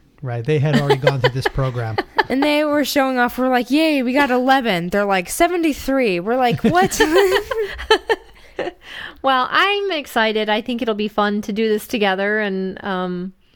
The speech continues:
Speaker 2: I just think it's cool that we're trying something new. And
Speaker 1: Uh-huh.
Speaker 2: this is the weekend of trying new things.
Speaker 1: Oh,
Speaker 3: Yeah.
Speaker 1: that's right. We did
Speaker 2: Canoeing,
Speaker 1: other
Speaker 2: which was new,
Speaker 1: we
Speaker 2: too.
Speaker 1: did canoeing this
Speaker 3: And
Speaker 1: weekend, right?
Speaker 3: capsized.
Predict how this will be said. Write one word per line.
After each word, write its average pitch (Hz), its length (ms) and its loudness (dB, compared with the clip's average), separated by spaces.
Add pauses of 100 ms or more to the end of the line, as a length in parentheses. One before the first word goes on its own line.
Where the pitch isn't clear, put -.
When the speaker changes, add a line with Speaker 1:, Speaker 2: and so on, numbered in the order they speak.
(180)
Speaker 2:
I 285 100 2
just 370 160 -6
think 208 140 -4
it's - 280 -10
cool 254 320 -4
that 196 120 -4
we're 180 200 -2 (160)
trying 202 300 -4
something 202 420 -4
new. 214 340 -2
And 185 320 -4 (180)
Speaker 1:
Uh-huh. 160 220 -2 (180)
Speaker 2:
this 254 140 -6
is 294 120 -4
the 269 100 0
weekend 262 360 -2
of 196 80 -6
trying 226 340 -2
new 233 120 0
things. 185 560 -6 (1160)
Speaker 1:
Oh, 170 100 0
Speaker 3:
Yeah. 294 140 4
Speaker 1:
that's 226 100 0
right. 226 160 0
We 147 60 -2
did 240 80 0
Speaker 2:
Canoeing, 247 260 0
Speaker 1:
other 185 60 -4
Speaker 2:
which 185 140 -4
was 190 180 -2
new, 180 180 -2
Speaker 1:
we 139 80 0
Speaker 2:
too. - 120 0
Speaker 1:
did 175 80 -6
canoeing 202 340 0
this 139 100 -2
Speaker 3:
And 202 120 0
Speaker 1:
weekend, 190 80 -2 (120)
right? - 20 -
Speaker 3:
capsized. 180 460 -2